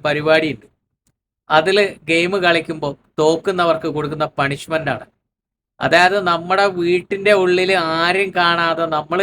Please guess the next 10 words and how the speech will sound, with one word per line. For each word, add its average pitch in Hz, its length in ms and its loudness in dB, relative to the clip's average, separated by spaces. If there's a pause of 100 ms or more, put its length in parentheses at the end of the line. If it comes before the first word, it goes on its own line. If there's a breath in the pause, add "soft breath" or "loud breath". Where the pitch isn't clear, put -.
(140)
രഹസ്യമായിട്ട് 160 1040 0 (840)
കുളിക്കുകയും 170 680 0
നനയ്ക്കുകയും 147 640 -4 (120)
ചെയ്യുന്ന 139 360 -4 (100)
പരിപാടികൾ 131 580 -2 (1040)
പെണ്ണും 214 480 0 (260)
ആണും 185 220 2 (220)
ഇവരെ 180 240 2 (100)
പോലുള്ള 180 500 -2 (180)
വൃത്തികെട്ട - 760 0